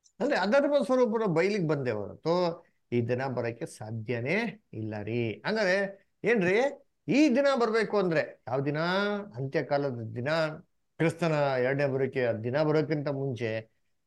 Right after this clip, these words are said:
ಕ್ರಿಸ್ತ ವಿರೋಧಿ ಬರ್ಬೇಕಂತೆ. ಅಲ್ವರ? ಏನ್ರಿ? ಮತಭ್ರಷ್ಟತೆ ಉಂಟಾಗ್ಬೇಕಂತೆ. ಅಲ್ವರ? ಅಧರ್ಮ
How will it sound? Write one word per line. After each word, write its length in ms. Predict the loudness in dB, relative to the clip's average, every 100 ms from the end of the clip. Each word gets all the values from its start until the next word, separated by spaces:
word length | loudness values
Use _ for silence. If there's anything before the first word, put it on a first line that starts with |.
| _ -2
ಕ್ರಿಸ್ತ 460 | 0 0 -6 2
ವಿರೋಧಿ 1080 | 4 6 4 4 4 6 6 8 6 4 -2 _ _ _ _ _ _ _ -20 _ _ _ _ _ _ -4
ಬರ್ಬೇಕಂತೆ. 500 | -2 0 -2 -6 -12 -18 _ _ _ _ _ -2
ಅಲ್ವರ? 200 | 2 4 4 0 -6 _
ಏನ್ರಿ? 460 | 0 2 2 0 -4
ಮತಭ್ರಷ್ಟತೆ 760 | -4 -2 0 0 -2 -2 -2 0
ಉಂಟಾಗ್ಬೇಕಂತೆ. 760 | 0 0 0 0 0 -2 -2 -6 -8 _ _ _ _ _ -4
ಅಲ್ವರ? 140 | 0
ಅಧರ್ಮ 560 | 0 2 2 4 4